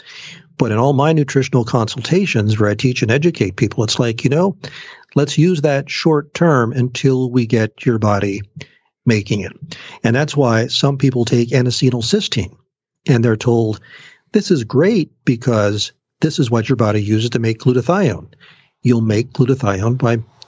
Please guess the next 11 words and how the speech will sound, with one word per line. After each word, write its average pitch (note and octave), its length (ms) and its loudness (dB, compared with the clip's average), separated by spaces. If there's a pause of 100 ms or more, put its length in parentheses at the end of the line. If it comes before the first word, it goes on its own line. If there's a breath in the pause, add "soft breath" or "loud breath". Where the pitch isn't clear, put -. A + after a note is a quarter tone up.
(160)
making G#2 300 -2
cysteine." - 500 -2 (640 loud breath)
Well, A2 400 0
if A#2+ 160 0
your B2 100 2
nerf A2+ 320 0
two E3 240 0
is C#3 80 0
working G#2+ 360 0
okay, G2+ 440 0 (580 loud breath)
and B2+ 200 -2